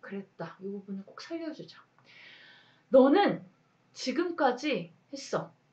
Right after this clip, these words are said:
그럼 당연히 피피 선택해야겠지. 여기서 피피는 된, 당한, 해지는 이거 아니야. 그냥 have랑 같이 그냥 파트너일 뿐이야, 얘들아. 잘 기억하세요. 화살표 바뀌고 이러는 거 없어. 오케이? 나는, 너는 지금까지 깨워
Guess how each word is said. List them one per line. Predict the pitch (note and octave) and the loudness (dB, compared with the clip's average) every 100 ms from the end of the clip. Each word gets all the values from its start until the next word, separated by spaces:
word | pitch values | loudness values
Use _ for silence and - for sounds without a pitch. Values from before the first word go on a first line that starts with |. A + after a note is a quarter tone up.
| _ | _
그럼 | - C4 | -6 -4
당연히 | - G#3+ A#3 A3+ | -4 -10 -8 -10
피피 | G#3+ D4 - - | -12 -18 -18 -14
선택해야겠지. | B3+ B3 - E4 D#4+ _ _ C4+ C4+ A3 _ D3+ - _ - _ _ A3 | -12 -10 -8 -10 -10 _ _ -10 -10 -10 _ -20 -20 _ -20 _ _ 4
여기서 | G#3 D4+ F4+ | 4 4 0
피피는 | F4+ E4+ D#4 C#4 | -2 -4 -4 -2
된, | B3 B3 | -2 -2
당한, | A#3+ A3+ A#3 | -2 -4 -2
해지는 | C4+ C4 G#3 | -4 -4 -6
이거 | G#3 E3 | -4 -4
아니야. | D#3+ F3+ F#3+ | -4 -8 -10
그냥 | F#3+ F#3 | -10 -10
have랑 | D#4 F#4 F4 C#4 | -10 -8 -4 -4
같이 | - F3+ - | -4 -14 -14
그냥 | F#3+ F#3 | -14 -14
파트너일 | - F4 - F#4 D4 A#3+ | -12 -12 -6 -4 -4 -6
뿐이야, | - A3+ G#3 | -12 -12 -10
얘들아. | D#3+ - F3 F#3 _ _ | -10 -12 -16 -16 _ _
잘 | - F#3 F#3 | -12 -10 -6
기억하세요. | G3+ - E3 F3 G3+ _ _ - | -6 -6 -12 -12 -12 _ _ -8
화살표 | F4 F#4+ F4+ | 0 0 0
바뀌고 | A#3 - A3 G3+ | -4 -8 -6 -4
이러는 | F#3 F#3+ | -4 -4
거 | F#3+ | -8
없어. | - - - F#3 F#3 _ | -10 -14 -14 -14 -16 _
오케이? | _ A3+ - - - - _ | _ -14 -14 -20 -20 -20 _
나는, | B3+ D#4+ G#4+ A#3+ - _ _ | 6 8 6 4 -2 _ _
너는 | C#4+ F#4+ G#4 | 6 6 6
지금까지 | - C#4 F4 D#4+ E4+ E4 E4+ | 2 -2 -2 2 2 2 -4
깨워 | - G4 G4+ G#4+ A4+ A4+ | 2 2 4 8 8 6